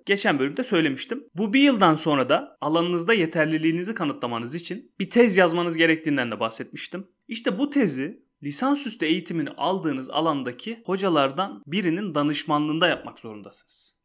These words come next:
Yani tez dönemine geçmeden önce bir tez danışmanı seçmeniz gerekiyor. Seçtiğiniz tez danışmanı da sizle çalışmak istiyorsa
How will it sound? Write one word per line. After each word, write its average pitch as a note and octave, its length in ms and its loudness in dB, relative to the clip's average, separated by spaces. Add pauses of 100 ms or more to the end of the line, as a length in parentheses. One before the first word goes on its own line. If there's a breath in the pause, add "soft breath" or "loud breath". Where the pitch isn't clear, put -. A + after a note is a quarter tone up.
Yani A3 240 4
tez A#3+ 280 0
dönemine F#3+ 300 0
geçmeden F3 440 -4
önce F#3 520 -8
bir G#3 120 -10
tez A#3+ 280 -2
danışmanı E3+ 380 -2
seçmeniz A#2 460 -12
gerekiyor. G#2 420 -16 (140)
Seçtiğiniz F#3 720 -2
tez F3+ 240 2
danışmanı C#3+ 400 -2
da B2+ 40 -2
sizle C#3+ 240 -4
çalışmak C#3+ 400 -4
istiyorsa A#3+ 680 -6